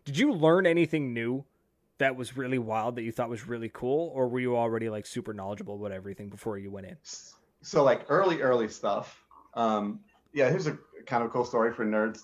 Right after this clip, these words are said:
Speaker 2: that, of history. Um, about fifteen years ago, there was, um, a sign that was going to be erected where the first paintball game was ever played.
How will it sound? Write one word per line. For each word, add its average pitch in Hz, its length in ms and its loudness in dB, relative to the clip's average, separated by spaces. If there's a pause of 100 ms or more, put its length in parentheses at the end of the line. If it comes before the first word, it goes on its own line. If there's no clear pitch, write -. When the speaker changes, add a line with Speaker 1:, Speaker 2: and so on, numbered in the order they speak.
Speaker 2:
that, 107 140 -6
of 110 220 -6
history. 135 360 -6 (600)
Um, 113 380 4 (720)
about 120 260 2
fifteen 147 300 0
years 131 220 0
ago, 101 420 2
there 110 160 2
was, 107 720 2 (480)
um, 104 500 -2
a 110 140 -6
sign 131 540 0
that 113 120 -2
was 110 160 -4
going 113 240 -4
to 107 60 -4
be 110 80 -6
erected 101 680 -2 (260)
where 110 100 -2
the 110 80 -4
first 117 300 -4
paintball 104 320 -4
game 104 140 -6
was 98 140 -8
ever 95 140 -6
played. 95 360 -6